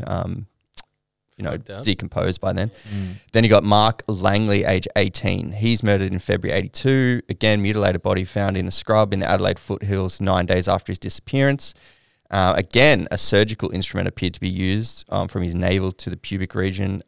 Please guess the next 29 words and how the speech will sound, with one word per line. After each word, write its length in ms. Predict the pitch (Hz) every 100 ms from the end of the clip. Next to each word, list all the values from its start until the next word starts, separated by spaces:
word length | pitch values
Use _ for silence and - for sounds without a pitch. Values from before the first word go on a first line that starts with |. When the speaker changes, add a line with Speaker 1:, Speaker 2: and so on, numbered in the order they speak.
| _ _
Speaker 1:
Part 160 | 101
of 40 | 92
his 120 | 90
bowel 420 | 85 76 92 98
was 180 | 92 87
missing. 340 | 90 - 107 120 _ _ _ _ _ -
Um, 680 | 95 87 85 85 85 85 90 - _ _ - _ _
uh, 260 | 85 85 87 -
and 120 | 95
again, 300 | 87 90 90
he, 100 | 92 -
they 120 | -
find 320 | 95 92 90 92
th-, 140 | -
this 160 | 113 135
time 120 | 113
a 20 | 98
drug 200 | 95 87
called 140 | 87
Mandrax, 840 | 87 92 92 90 - 127 - - -
which 220 | - -
is 280 | 90 90 - -
another 280 | 92 90
s-, 180 | 92 - -
like, 140 | 98 -
very 200 | 95 92
hev-, 180 | 98 87 -
heavy 200 | 98 85
sedative, 560 | - 90 95 139 -